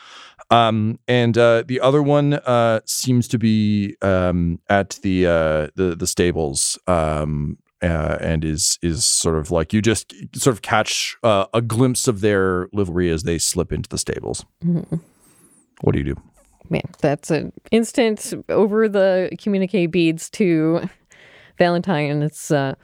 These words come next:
Speaker 2: "Robute, we seem to have three people who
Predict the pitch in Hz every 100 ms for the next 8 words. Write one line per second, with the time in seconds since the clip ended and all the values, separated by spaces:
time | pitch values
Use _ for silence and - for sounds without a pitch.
0 | _ - - 247 254 226 262 214 - 165
1 | 101 110 156 165 175 - 208 196 180 170
2 | 180 156 147 - 185 - - 240 185 160
3 | - 165 - 90 160 160 160 135 131 127